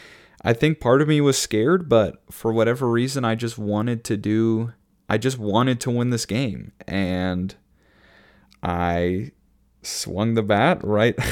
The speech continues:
<laughs> right as the ball crossed home plate. I don't know how to say this, uh, in the best way, but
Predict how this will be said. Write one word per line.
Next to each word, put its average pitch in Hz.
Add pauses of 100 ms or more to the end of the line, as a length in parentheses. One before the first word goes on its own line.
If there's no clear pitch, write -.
<laughs> -
right 123
as 135
the 123
ball 117
crossed 139
home 135
plate. 131
I 113
don't 120
know 120
how 127
to 120
say 110
this, 123
uh, 101
in 101
the 101
best 98
way, 110
but 127